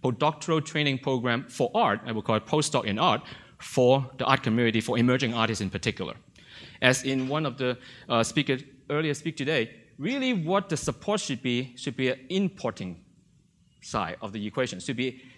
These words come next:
setting up structure to support artists instead of bringing artists into the city. Okay,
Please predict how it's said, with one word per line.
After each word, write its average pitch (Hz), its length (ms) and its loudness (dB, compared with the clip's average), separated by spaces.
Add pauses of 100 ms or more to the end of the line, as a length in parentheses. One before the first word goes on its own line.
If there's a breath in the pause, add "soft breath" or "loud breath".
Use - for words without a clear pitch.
setting 202 360 2
up 185 80 0
structure - 520 -2
to 104 80 -2
support - 580 0
artists 113 400 2
instead 120 240 -2
of 107 100 -2
bringing 139 320 -2
artists 123 300 -4
into 110 260 -6
the 98 80 -8
city. - 360 -12 (1800 loud breath)
Okay, - 200 8